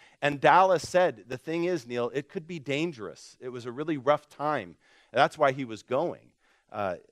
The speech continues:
to South Africa. So, um, here's what I was praying, pri-, particularly including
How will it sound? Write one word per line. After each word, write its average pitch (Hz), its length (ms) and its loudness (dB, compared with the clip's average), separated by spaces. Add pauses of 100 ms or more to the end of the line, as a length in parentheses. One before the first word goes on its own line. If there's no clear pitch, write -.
(280)
to 120 100 -12
South 110 320 0
Africa. 92 540 -6 (640)
So, 156 220 2 (200)
um, 120 440 2 (920)
here's 185 260 4
what 190 120 6
I 156 80 8
was 135 160 0
praying, 104 500 -2
pri-, 151 200 4 (200)
particularly 135 720 0
including 139 680 -2